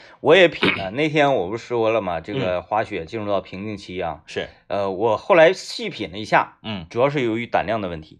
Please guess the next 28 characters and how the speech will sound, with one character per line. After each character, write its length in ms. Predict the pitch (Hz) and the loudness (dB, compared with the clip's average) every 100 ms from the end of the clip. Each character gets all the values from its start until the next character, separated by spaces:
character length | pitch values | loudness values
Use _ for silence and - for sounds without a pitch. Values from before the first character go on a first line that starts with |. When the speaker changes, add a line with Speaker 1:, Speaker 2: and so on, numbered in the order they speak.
| _ | _
Speaker 2:
胆 120 | 113 | 0
量 140 | 104 95 | 0 -2
的 80 | |
问 80 | 82 | -6
题。 60 | 76 - - | -12 -18 -2
Speaker 1:
就 100 | 180 | 0
不 120 | 175 | 6
像 240 | 220 196 | 6 6
乍 180 | 233 202 | 4 2
一 60 | 175 | 4
开 160 | 196 | 4
始 140 | 190 82 | 2 -2
了， 220 | 85 101 _ _ | -4 -4 _ _
贼 160 | 190 | 2
敢。 340 | 226 135 - - _ _ | 4 2 0 -10 _ _
Speaker 2:
对。 160 | 175 - | 2 4
Speaker 1:
摔 240 | - 240 | 6 6
就 100 | 240 | 6
摔， 340 | 180 160 156 | 6 8 8
不 120 | 135 180 | 6 4
害 160 | 180 | 4
怕。 160 | 202 170 - | 4 2 0
Speaker 2:
对。 160 | 131 - - | -4 -4 -2
Speaker 1:
现 180 | - 269 | 4 6
在 140 | 285 | 8
呢， 300 | 240 220 208 | 8 8 8
就 120 | 208 | 4
是 300 | 226 220 214 | 0 0 0